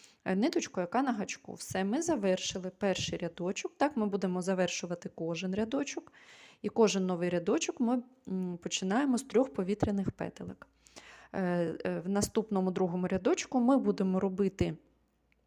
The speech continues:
е, чотирнадцять прибавочок, тобто під кожну петельку ми робимо по два стовпчики з одним накидом.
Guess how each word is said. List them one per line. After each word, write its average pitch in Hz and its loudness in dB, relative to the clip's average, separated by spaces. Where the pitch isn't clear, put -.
е, 170 -2
чотирнадцять 190 0
прибавочок, 170 2
тобто 254 0
під - -2
кожну 175 0
петельку - 4
ми 226 6
робимо 208 6
по 180 2
два 165 -2
стовпчики - -2
з 202 -4
одним 240 -2
накидом. 170 -8